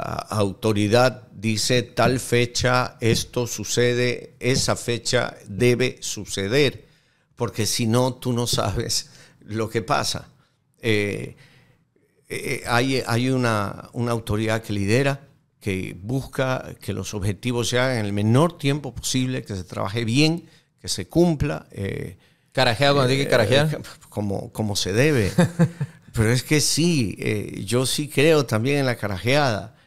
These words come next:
Speaker 1: Eh, a veces aprendemos de las carajeadas, muchas veces. Eh, pero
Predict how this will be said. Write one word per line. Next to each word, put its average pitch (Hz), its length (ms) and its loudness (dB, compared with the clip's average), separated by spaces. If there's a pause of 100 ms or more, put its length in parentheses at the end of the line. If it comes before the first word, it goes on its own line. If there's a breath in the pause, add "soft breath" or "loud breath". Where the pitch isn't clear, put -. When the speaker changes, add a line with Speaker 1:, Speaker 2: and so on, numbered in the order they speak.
(240 soft breath)
Speaker 1:
Eh, - 640 -2
a 95 80 -2
veces 120 300 0
aprendemos 104 720 0
de 101 100 -6
las 95 140 -10
carajeadas, - 800 -10 (380 soft breath)
muchas 107 440 -2
veces. - 500 -6 (140)
Eh, - 340 -8 (680 loud breath)
pero 117 720 6